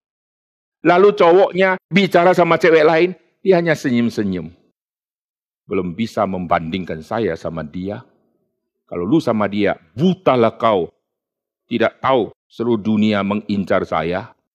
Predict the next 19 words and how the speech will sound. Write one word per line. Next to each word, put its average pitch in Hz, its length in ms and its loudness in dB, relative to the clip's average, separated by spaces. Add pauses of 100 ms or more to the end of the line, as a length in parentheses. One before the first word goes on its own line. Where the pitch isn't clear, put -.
(640)
Mestinya 151 400 0
begitu, 143 320 0
kan? 160 240 -2 (480)
Tapi 101 240 -6
bangsa 127 360 0
Israel 110 400 0
tidak. 85 440 -8 (520)
Waktu 107 640 -2 (400)
mereka 104 480 -2
tahu 135 560 -2
Tuhan 127 560 -4
sudah 131 480 -4
paling 165 600 0
hebat, 170 440 -2 (640)
lalu 123 440 0
mereka 117 760 -2 (280)
berilah 151 800 -2
kepada 123 720 -4
ilah 117 480 -2